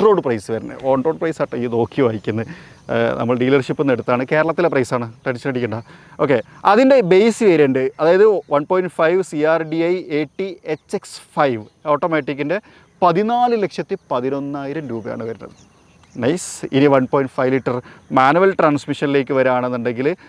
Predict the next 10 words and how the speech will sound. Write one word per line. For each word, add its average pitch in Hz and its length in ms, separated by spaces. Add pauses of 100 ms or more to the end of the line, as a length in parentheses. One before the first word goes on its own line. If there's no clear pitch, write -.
(220)
പതിനഞ്ച് 165 460
ലക്ഷത്തി 147 340
നാൽപതിനായിരം 135 720
ആണ് 127 180
ഏറ്റവും 135 280 (120)
ടോപ്പ് 139 320
വേരിയന്റിന് 135 400
വരുന്നത്. 127 300 (180)
പതിനൊന്ന് 214 380
ലക്ഷത്തി 160 300